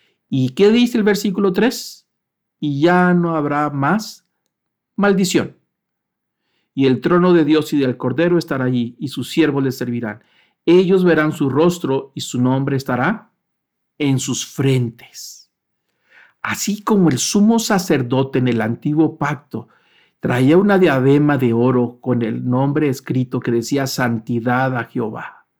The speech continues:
porque esa era la función principal de los sumos sacerdotes, ¿santificar a quién? Al pueblo, a los lugares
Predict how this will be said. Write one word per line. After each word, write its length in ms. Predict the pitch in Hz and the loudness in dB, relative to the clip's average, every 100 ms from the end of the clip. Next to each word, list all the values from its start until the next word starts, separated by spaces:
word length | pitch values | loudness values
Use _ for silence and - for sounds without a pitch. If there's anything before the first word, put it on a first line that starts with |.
| _ _ _ _ _ - _ | _ _ _ _ _ -20 _
porque 320 | - 127 160 | -6 -2 0
esa 160 | 175 180 | 2 2
era 80 | 165 | 2
la 140 | 156 | 2
función 520 | - 139 127 147 147 | 0 -2 0 0 -2
principal 580 | 135 131 120 127 127 131 | -2 -4 -4 -4 -2 -2
de 80 | 127 | 0
los 140 | 120 | -4
sumos 320 | - 135 139 135 | -4 -4 -4 -4
sacerdotes, 640 | 123 123 120 117 117 120 | -6 -6 -4 -4 -4 -8
¿santificar 640 | - 123 123 131 123 156 | -4 -4 -4 -6 -2 0
a 100 | 160 | -2
quién? 360 | 156 180 240 - _ _ - - - | 0 0 0 -4 _ _ -20 -16 -6
Al 200 | 120 120 | -4 0
pueblo, 440 | 131 123 113 110 _ _ _ _ _ _ _ _ _ _ _ _ - | 2 2 0 -4 _ _ _ _ _ _ _ _ _ _ _ _ -2
a 100 | 131 | 2
los 160 | 123 | 2
lugares 960 | 110 113 113 165 87 - - - _ _ | 2 2 2 0 -4 -14 -18 -20 _ _